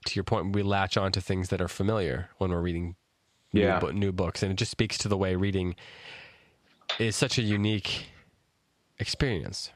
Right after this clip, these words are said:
Speaker 1: Ri-, and, and I talked about it a lot on this, these sequence of episodes, probably too much, just the idea of the mystery of reading a book. You just never know what's gonna, what a book's gonna mean to you or why.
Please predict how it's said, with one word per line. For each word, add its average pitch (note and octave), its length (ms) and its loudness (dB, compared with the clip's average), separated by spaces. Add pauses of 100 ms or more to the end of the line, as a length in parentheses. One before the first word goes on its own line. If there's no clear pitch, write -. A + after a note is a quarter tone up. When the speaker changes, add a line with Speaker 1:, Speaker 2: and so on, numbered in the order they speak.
Speaker 1:
Ri-, F2 180 -6
and, F#2 420 -2 (460)
and G#2+ 100 2
I A2+ 120 2
talked A2 260 0
about F2 160 0
it F2 60 0
a F2 40 0
lot E2 400 0
on F2 160 -4
this, E2+ 300 -6 (120)
these F2+ 160 -2
sequence E2+ 340 -6
of F2 60 -6
episodes, E2 540 -4
probably E2+ 240 -4
too - 160 -4
much, E2 360 -4
just - 200 -4
the F#2+ 80 -2
idea F2 200 0
of E2+ 60 -4
the F2 60 -2
mystery F2 400 -2
of E2 120 -4
reading F2 200 -4
a D#2+ 60 -6
book. E2+ 320 -6 (920)
You A#2 120 0
just C#3 140 0
never C#3 160 2
know G#2+ 440 2
what's G2 540 -2
gonna, F2 380 0
what G2+ 160 2
a - 20 -2
book's F#2+ 220 -2
gonna F#2 180 -2
mean F#2 180 0
to F#2 120 -4
you E2+ 60 0
or D#2+ 100 0
why. F2 560 0